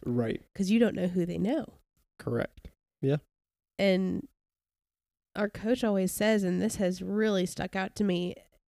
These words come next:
Speaker 2: about referrals being the gold standard. Like,
Speaker 1: Yes.
Speaker 2: that's always gonna be the best way to get business. And this
Speaker 1: Yep.
Speaker 2: is the huge thing that he said that I will always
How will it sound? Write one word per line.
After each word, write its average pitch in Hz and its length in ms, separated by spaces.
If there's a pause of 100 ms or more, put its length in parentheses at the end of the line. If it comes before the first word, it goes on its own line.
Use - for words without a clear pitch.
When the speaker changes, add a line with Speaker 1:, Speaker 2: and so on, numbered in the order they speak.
(200)
Speaker 2:
about 202 320
referrals 190 760
being 180 340
the 175 60
gold 175 300
standard. - 680 (160)
Like, 117 220
Speaker 1:
Yes. 190 120
Speaker 2:
that's 190 220 (180)
always 190 460
gonna 262 180
be 254 120
the 240 80
best 190 280
way 208 100
to 202 60
get 202 180
business. 202 460
And 196 180
this 214 120
Speaker 1:
Yep. 226 80
Speaker 2:
is 208 260
the 202 160
huge 196 400 (240)
thing 196 220
that 190 100
he 185 160
said 180 380
that 170 200 (200)
I 180 160
will 170 200
always 180 640